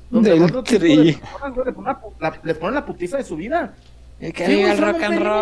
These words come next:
Speaker 1: perímetro.
Speaker 2: sí, les pondrían
Speaker 1: Hicieron un perímetro
Speaker 2: tranquilamente
Speaker 1: con,
Speaker 2: una
Speaker 1: con
Speaker 2: putiza.
Speaker 1: cinto-, con cintos,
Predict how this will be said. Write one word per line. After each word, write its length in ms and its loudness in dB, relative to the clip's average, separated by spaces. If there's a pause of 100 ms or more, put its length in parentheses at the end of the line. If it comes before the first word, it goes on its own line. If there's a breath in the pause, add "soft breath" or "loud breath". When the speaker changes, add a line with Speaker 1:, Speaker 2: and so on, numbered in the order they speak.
Speaker 1:
perímetro. 240 -6
Speaker 2:
sí, 480 -8
les 200 -10
pondrían 360 -4
Speaker 1:
Hicieron 240 -2
un 100 -6
perímetro 380 -4
Speaker 2:
tranquilamente 520 -2
Speaker 1:
con, 80 -2
Speaker 2:
una 80 -4
Speaker 1:
con 100 -4
Speaker 2:
putiza. 260 -4
Speaker 1:
cinto-, 180 -20 (840)
con 200 -6
cintos, 680 -4